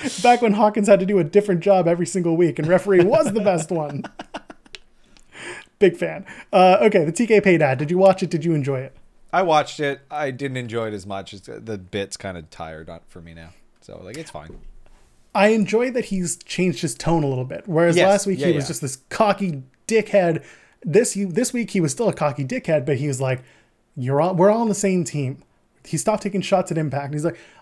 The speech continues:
Speaker 2: "Us against them, and we don't need to tell you who they are." It's like, okay, good. I like it. Calling himself the captain. He's firm but fair. And really, the whole point is that T K hates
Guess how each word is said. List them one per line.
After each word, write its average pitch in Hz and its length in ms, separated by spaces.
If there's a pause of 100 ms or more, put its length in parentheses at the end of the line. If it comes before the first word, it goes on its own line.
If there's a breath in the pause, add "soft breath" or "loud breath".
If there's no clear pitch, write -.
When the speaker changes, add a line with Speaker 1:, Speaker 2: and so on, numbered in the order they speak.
(100)
Speaker 2:
"Us 220 200
against 190 340
them, 139 200
and 127 120
we 190 80
don't 202 140
need 185 120
to 165 60
tell 165 180
you 160 180
who 151 140
they 147 440
are." 147 280
It's 147 120
like, 247 160 (480)
okay, 294 260
good. 208 320
I 165 120
like 247 220
it. 151 160 (240 soft breath)
Calling 226 260
himself 202 260
the 185 80
captain. 202 400
He's 127 140
firm 220 340
but 151 80 (120)
fair. 170 360 (260 loud breath)
And 175 180
really, 330 200
the 143 260
whole 262 160
point 247 300
is 139 80
that 139 120
T 240 140
K 190 200
hates 175 440